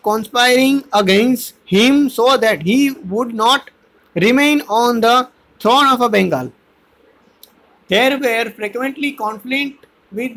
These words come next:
the British merchant regarding payment of a tax। When the British merchant failed to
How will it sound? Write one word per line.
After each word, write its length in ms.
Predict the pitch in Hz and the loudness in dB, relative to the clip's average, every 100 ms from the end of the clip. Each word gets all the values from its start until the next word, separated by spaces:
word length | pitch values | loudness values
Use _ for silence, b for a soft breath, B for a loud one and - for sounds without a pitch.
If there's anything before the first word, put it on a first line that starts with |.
| 185 | -4
the 300 | 185 202 214 | -2 -2 -8
British 460 | 175 190 262 269 226 | -10 -10 -6 -8 -8
merchant 580 | 202 208 202 247 277 262 | -6 -6 -6 -8 -6 -6
regarding 600 | 180 190 220 233 247 277 285 262 - | -8 -4 -2 -2 -2 -6 -8 -12 -10
payment 360 | 196 220 262 254 | -10 -8 -8 -8
of 100 | 220 | -12
a 60 | 214 | -6
tax। 380 | 175 147 - - - 214 | -4 -4 -8 -20 -6 -2
When 260 | 311 294 | -2 -2
the 80 | 262 | -6
British 440 | 175 180 247 269 - | -6 -10 -8 -10 -8
merchant 440 | 190 190 233 240 - | -10 -8 -8 -8 -8
failed 360 | 208 233 349 | -4 -4 -4
to 80 | 262 | -8